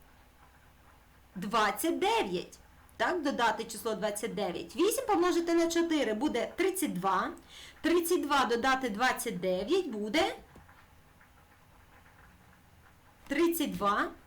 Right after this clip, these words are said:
додати двадцять дев'ять. Думаємо. Тридцять додати двадцять буде п'ятдесят.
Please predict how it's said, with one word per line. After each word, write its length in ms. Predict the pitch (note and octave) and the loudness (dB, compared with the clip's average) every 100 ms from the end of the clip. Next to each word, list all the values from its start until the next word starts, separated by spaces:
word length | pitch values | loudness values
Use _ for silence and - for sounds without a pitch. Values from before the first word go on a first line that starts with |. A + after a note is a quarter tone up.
| - - - - - | -20 -20 -20 -20 -12
додати 560 | F#3+ C4 G#3 G3+ G#3+ E4+ | -2 0 2 0 2 0
двадцять 520 | B3 A3 G#3 C#4 A3+ | 2 0 -2 -4 -2
дев'ять. 540 | D4 C4 F#3+ F3 - - - - - - - - - - | 2 2 0 -4 -8 -20 -20 -20 -20 -20 -20 -20 -20 -14
Думаємо. 520 | F#3 B3+ B3+ G3 F3 - - - - - - - - - - | -4 0 0 0 -4 -8 -18 -20 -20 -20 -20 -20 -20 -20 -10
Тридцять 460 | - C#4+ G4+ A#4+ F#4 | -2 0 0 0 0
додати 360 | E4+ C#4 D4 C#4 | 2 2 0 -2
двадцять 460 | B3+ B3+ D#4+ G3 | 2 2 0 -4
буде 280 | F3+ D4+ C#4 | -2 -2 -2
п'ятдесят. 880 | C4+ D4 D4 C#4+ - G3 F3+ G#3+ | -2 0 0 0 0 0 -2 -4